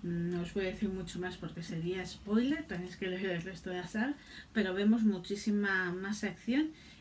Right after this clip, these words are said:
y como todas las personas intentan rescatar a Jace. Por otra parte, también me leí Regreso al Futuro, día, ¿cómo es? Tiempo de Condena, el tomo número seis.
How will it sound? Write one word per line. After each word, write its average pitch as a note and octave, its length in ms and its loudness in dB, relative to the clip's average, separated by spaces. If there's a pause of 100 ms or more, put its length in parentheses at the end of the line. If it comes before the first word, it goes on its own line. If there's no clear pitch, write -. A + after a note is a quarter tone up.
(100)
y A3 120 4
como G3+ 280 2
todas G#3+ 280 4
las G#3 140 0
personas A3 500 0
intentan F3+ 400 -4
rescatar F3+ 480 -4
a D#3 80 -2
Jace. D3 420 -6 (1700)
Por F#3+ 160 2
otra A#3 320 0
parte, D4+ 340 0
también G#3 380 2
me G#3 120 6
leí G3 280 -2
Regreso F3+ 500 -6
al E3+ 100 -4
Futuro, A#3 520 0 (580)
día, G#3 640 8
¿cómo G#3 200 6
es? - 180 2
Tiempo G3+ 480 0
de E3+ 100 -4
Condena, F#3+ 460 4
el A#3 140 4
tomo F#3+ 260 -4
número F3+ 400 -4
seis. - 800 -2